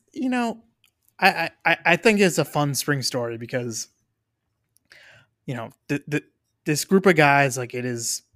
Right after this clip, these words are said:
it's a lot of the same guys. Like, you know, some, often spring training is spent, you know, getting to know, you know, the, you know, forming chemistry and getting to know each other and getting a feel for,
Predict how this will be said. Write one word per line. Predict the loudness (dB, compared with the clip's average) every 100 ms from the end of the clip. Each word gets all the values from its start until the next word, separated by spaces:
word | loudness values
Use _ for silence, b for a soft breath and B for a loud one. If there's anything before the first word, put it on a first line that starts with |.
| _
it's | -8
a | 0
lot | 4
of | 4
the | 2
same | -2 -4
guys. | -6 -10 -12 -14 _ -16
Like, | -14 -8
you | -6
know, |
some, | -4 -4 -2
often | 0 0 -2 -4
spring | -4 -6 -4
training | -4 -4 -6
is | -8
spent, | -6 -6 -6 -12 b b b b -4
you | -4
know, |
getting | 0 0 2 0
to | 2
know, | 2 4 0 -4 _ _ _ -14
you | -12
know, | -12 -14 -16 _ _ _ _ _ _ _
the, | -16 _ _
you | -12 -12
know, | -12 -4
forming | 0 2 0
chemistry | 2 0 2 -4 -4 -4 -6
and | -8
getting | -4 -4 -4
to | -2
know | 0 -2
each | -4
other | -6 -4 -6 -6 -8
and | -14 b b b _
getting | -2 -2
a | -2
feel | 0 0 0
for, | -2 -2 -4